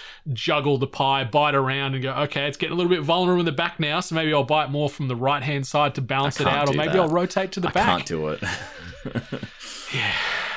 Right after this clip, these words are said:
Speaker 1: I'm just too stubborn to let it go. I've been eating pies since I could barely walk, which, you know, is probably not the best. Thanks, Mum. But, uh, she did work in a bakery, and we lived <laughs> off all kinds of baked goods and meat pies for many years. But, uh,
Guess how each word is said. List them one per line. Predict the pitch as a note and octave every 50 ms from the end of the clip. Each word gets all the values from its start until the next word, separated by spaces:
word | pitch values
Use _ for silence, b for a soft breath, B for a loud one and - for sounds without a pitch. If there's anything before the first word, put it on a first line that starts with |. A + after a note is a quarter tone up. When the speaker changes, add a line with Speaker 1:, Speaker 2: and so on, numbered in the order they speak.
| B B B B B B B B B - - -
Speaker 1:
I'm | C#3+ C#3
just | C#3 C#3 -
too | - G#3 F#3+
stubborn | - - E3+ D#3 C#3+ D3+ C#3+
to | C3+ D3+
let | C#3 C3 B2
it | A2+
go. | - B2+ B2 A#2+
I've | A2+
been | B2+ C3
eating | D3+ E3 D#3 D3+ C#3
pies | - C3+ C#3 C3+ B2+ B2+ B2+ A#2+ A2 - - - -
since | - - - C#3 B2+ - -
I | C3 A#2+
could | - - C3
barely | G#2+ C3+ B2 B2 A#2+ A#2+
walk, | A#2+ A#2+ A#2 A#2 B2+ C3 - - - - - - - - -
which, | C3 C3 B2 - - - -
you | C3 B2
know, | A#2+ A#2+ B2 B2
is | A#2+ A#2 - - - - - - - -
probably | - - B2 G#2+ A#2 A#2 A2+ G#2 G2+ -
not | A#2+ A#2 - -
the | A#2
best. | G2+ A2+ A#2+ B2+ - -
Thanks, | C3+ B2 A2+ - -
Mum. | B2+ A#2+ B2 C#3+ D#3 B2+
But, | A#2+ A#2 - -
uh, | B2+ A#2+ A#2
she | - - -
did | B2+ C3 B2+ A#2+ A2 - B B B B B B B
work | D3 D3+ D3+ - F3+
in | D3
a | B2+
bakery, | A2+ C#3+ D3 D3 - E3 D#3+ D#3+ D#3+
and | D#3 D3
we | C#3 C3+
lived | C3 C#3 C#3+ B2+ A2 A#2+
<laughs> |
off | - - - - - - -
all | - - B3+ - F#3+ E3+ -
kinds | - F3 E3+ D#3+ D3+ D3 C3 C#3
of | C#3 B2 - - B B B B B B B C#3
baked | B2 D3+ D#3 D3+ - - -
goods | D3+ D3 C#3+ C3+ C#3+
and | C#3 C3
meat | C#3+ D3 C#3 -
pies | - D3+ C#3 C#3 C#3+ C3 -
for | - D3
many | C#3 C#3+ C#3 C3+
years. | C3 C3+ C3+ D#3 F#3 A#3 G#3+ -
But, | - - D3+ D3 - -
uh, | E3+ E3+ E3+ E3 E3 E3+